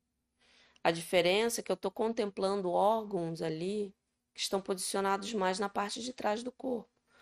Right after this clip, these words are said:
como os rins, que ajuda, né, filtrar o, é, é, o sangue, então ele, ele vai eliminar melhor as toxinas. Aí você só vai abaixando.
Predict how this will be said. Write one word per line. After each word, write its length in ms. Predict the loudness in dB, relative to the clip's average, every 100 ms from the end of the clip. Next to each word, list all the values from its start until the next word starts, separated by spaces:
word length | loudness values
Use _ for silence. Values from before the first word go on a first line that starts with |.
| _ -4
como 220 | 0 0
os 100 | 0
rins, 680 | -2 -2 0 -2 -6 -10 -14 _ _ _ _ _ _ _ _ _ _ 0
que 100 | 2
ajuda, 440 | 2 0 0 0
né, 260 | 0 -2 -4
filtrar 760 | -4 -6 -2 0 2 2 0
o, 420 | -2 -4 -8 -10 -16 _ _ _ _ _ _ _ _ _ _ -16
é, 280 | -12 -10 -10 -12 -18 -16
é, 100 | -14 -12
o 80 |
sangue, 580 | -10 -2 0 0 -2 -4
então 420 | -8 -4 -4 -2 -2
ele, 360 | -2 -2 -6 _ _ _ _ _ _ _ _ _ _ _ _ _ _ _ _ _ _ _ _ _ _ _ _ _ _ _ _ _ _ _ -6
ele 160 | -2 4
vai 160 | 4
eliminar 580 | 6 4 2 2 2 2
melhor 320 | 2 2 2
as 140 | 0 -2
toxinas. 1000 | -8 -6 -6 -4 -2 -2 -2 -4 -8 -6
Aí 120 | -4
você 120 | -2 0
só 180 | 2
vai 180 | 6 8
abaixando. 720 | 8 6 4 -4 -6 -8 -14